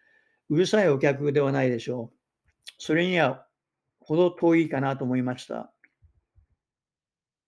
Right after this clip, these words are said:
ふざけるなと思う変な経験をドイツの片田舎の中華料理で、中華料理店でしたというわけです。でもこれで食いっぱなしになったというわけではなく、他にもたくさんのレストランがありました。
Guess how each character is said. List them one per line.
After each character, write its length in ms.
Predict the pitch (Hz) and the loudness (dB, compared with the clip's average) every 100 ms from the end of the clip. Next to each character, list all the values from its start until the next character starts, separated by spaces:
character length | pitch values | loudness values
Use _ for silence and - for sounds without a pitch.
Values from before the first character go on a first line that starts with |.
| _ | _
ふ 80 | - | 0
ざ 120 | 185 | 2
け 120 | 196 185 | 4 4
る 100 | 156 | 2
な 120 | 131 | 0
と 100 | 139 | -2
思 240 | 143 135 | 0 -2
う 40 | 131 | -2
変 160 | 180 | -4
な 100 | 143 | -2
経 200 | 135 139 | 0 0
験 200 | 156 139 | 0 -2
を 80 | 135 | 0
ド 140 | 156 | 2
イ 60 | 175 | 2
ツ 100 | 147 | 0
の 120 | 131 | -6
片 220 | 131 151 165 | -4 -2 0
田 140 | 160 131 | 0 -2
舎 80 | |
の 140 | 123 117 | -4 -6
中 180 | 156 156 | -4 -2
華 140 | 160 | 2
料 160 | 151 147 | 2 2
理 80 | |
で、 240 | 120 147 - | -2 -8 -10
中 140 | - 165 | -10 0
華 120 | 175 | 2
料 160 | 160 160 | 2 0
理 100 | 156 | -2
店 180 | 139 127 | -2 -4
で 80 | |
し 100 | 120 | -4
た 120 | 143 131 | -4 -4
と 100 | 135 | -4
い 80 | 151 | -6
う 60 | |
わ 100 | - | -6
け 120 | - | -8
で 120 | - - | -10 -12
す。 240 | - - _ _ _ _ _ _ _ _ _ _ _ _ _ _ _ _ _ _ - | -16 -20 _ _ _ _ _ _ _ _ _ _ _ _ _ _ _ _ _ _ 2
で 80 | |
も 120 | 226 160 | 2 6
こ 140 | 180 | 4
れ 60 | 196 | 6
で 380 | 202 196 - - | 4 4 0 -4
食 160 | 208 | 0
い 40 | 214 | 0
っ 40 | - _ | -2 _
ぱ 120 | 196 | 2
な 100 | 202 | 2
し 140 | - 214 | 0 -2
に 320 | 202 196 - | -2 -4 -6
な 140 | 180 180 | -4 -2
っ 80 | - | -2
た 120 | 135 | 0
と 80 | 151 | 2
い 60 | |
う 40 | 147 | 2
わ 120 | 151 | 2
け 80 | 139 | 0
で 100 | 139 | 0
は 60 | |
な 120 | 139 135 | -2 -2
く、 80 | 135 | -4
他 200 | 147 196 | -2 -2
に 60 | |
も 100 | 185 | -2
た 140 | 156 135 | -2 -4
く 60 | |
さ 120 | 175 | -4
ん 80 | 160 | -4
の 80 | 156 | -2
レ 80 | 165 | -2
ス 120 | 165 | -2
ト 60 | 135 | -4
ラ 60 | |
ン 80 | 123 | -4
が 60 | 123 | -4
あ 40 | |
り 120 | 135 | -4
ま 100 | 139 | -6
し 120 | 123 | -8
た。 220 | - 78 | -10 -12